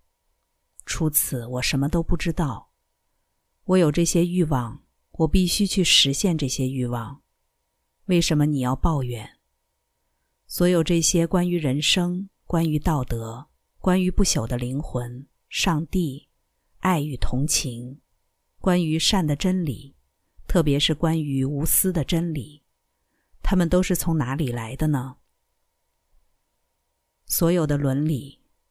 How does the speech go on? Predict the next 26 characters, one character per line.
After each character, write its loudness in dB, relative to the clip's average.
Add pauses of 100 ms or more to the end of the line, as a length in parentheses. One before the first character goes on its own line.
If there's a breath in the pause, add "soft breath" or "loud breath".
(140)
人 0
类 4
所 2
有 2
的 -2
行 0
为 0
和 -4
思 2
想， -6 (180)
都 2
靠 2
着 0
无 -4
私 4
这 0
一 -4
理 -8
念。 -8 (1040)
人 2
生 4
的 4
全 0
部 4
理 -2
念 -4